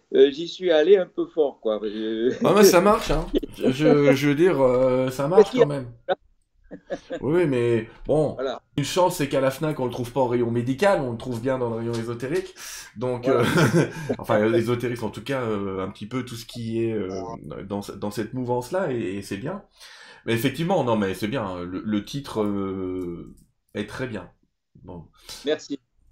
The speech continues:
Speaker 2: Ce que je veux dire, c'est on aurait même pu appeler ça, euh, Ils sont tous morts, mais ils sont tous revenus. <laughs> Non, mais ils sont pas vraiment morts. D'ailleurs,
Speaker 1: Mais il y a
Speaker 2: il y a une
Speaker 1: revient.
Speaker 2: parenthèse que vous donnez et qui me plaît énormément, c'est que vous expliquez qu'en fait, toute personne qui fait un,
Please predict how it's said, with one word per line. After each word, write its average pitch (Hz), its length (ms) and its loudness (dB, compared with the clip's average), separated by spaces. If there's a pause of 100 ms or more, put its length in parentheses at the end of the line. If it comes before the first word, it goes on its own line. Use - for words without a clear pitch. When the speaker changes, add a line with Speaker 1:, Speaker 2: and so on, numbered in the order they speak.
(120)
Speaker 2:
Ce - 160 -20
que 107 60 -4
je 104 120 -4
veux 110 120 0
dire, 120 180 -2
c'est 117 140 -2
on 110 100 0
aurait 107 180 0
même 113 180 -2
pu 131 120 -2
appeler 107 260 -2
ça, 127 320 -4
euh, 98 220 -6
Ils 104 60 -12
sont 107 160 -8
tous 117 240 -8
morts, 127 180 -2
mais 113 80 -4
ils 107 60 -6
sont 110 140 -8
tous 113 200 -12
revenus. 127 420 0 (260)
<laughs> - 220 -12
Non, 139 140 4 (640)
mais 120 100 4
ils 117 40 2
sont 135 180 4
pas 156 200 8
vraiment 123 420 2
morts. 120 260 0 (200)
D'ailleurs, 151 380 4
Speaker 1:
Mais - 60 4
il 151 40 4
y 165 40 8
a 165 40 4 (280)
Speaker 2:
il 156 80 2
y - 20 6
a 151 40 6
une 151 80 10
Speaker 1:
revient. 143 80 4
Speaker 2:
parenthèse 156 500 6
que 170 80 0
vous 143 260 -2
donnez 147 500 2
et 131 60 0
qui 135 160 -4
me 123 60 -8
plaît 127 500 -2
énormément, 123 480 -2
c'est 151 140 -4
que 123 40 -8
vous 123 120 -6
expliquez 131 400 -4
qu'en 117 140 -4
fait, 180 340 -6 (480)
toute 247 240 0
personne 175 500 0
qui 139 160 -10
fait 156 420 -2
un, - 60 -6